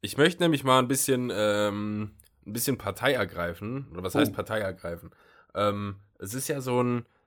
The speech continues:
Speaker 1: hab ich zumindest das Gefühl, Empfinden auf Social Media und so. Ähm, es gibt so eine leichte Abneigung oft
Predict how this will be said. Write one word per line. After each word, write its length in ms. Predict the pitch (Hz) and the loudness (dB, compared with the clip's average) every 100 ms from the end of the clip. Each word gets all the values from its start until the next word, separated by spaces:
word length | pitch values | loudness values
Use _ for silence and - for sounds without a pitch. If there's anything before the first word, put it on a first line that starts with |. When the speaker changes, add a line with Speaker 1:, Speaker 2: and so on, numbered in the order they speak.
| _ _ _ - | _ _ _ -6
Speaker 1:
hab 120 | 98 | -4
ich 120 | 107 | -2
zumindest 360 | 113 113 117 - | 0 2 2 0
das 260 | 101 - - | -2 -4 -6
Gefühl, 420 | 92 113 123 117 | -8 -2 0 0
Empfinden 520 | 101 98 113 120 117 | -4 -6 -8 -6 -8
auf 120 | 101 | -8
Social 300 | - 110 120 | -6 -8 -6
Media 300 | 110 123 131 | -4 0 2
und 160 | 117 113 | 2 0
so. 240 | 113 113 117 _ _ _ _ - | -2 -2 -4 _ _ _ _ -8
Ähm, 220 | 98 98 | -6 -6
es 300 | 104 - - | -8 -8 -8
gibt 260 | 147 - | -8 -6
so 140 | 143 135 | -2 0
eine 140 | 131 | 0
leichte 460 | 120 135 147 - - | 2 2 2 -4 -8
Abneigung 1000 | - 139 135 135 131 131 131 131 127 127 _ _ _ _ _ _ _ _ - | -8 -6 -2 -2 0 0 -2 -4 -8 -12 _ _ _ _ _ _ _ _ -4
oft 460 | 113 123 - - | -2 -2 -8 -18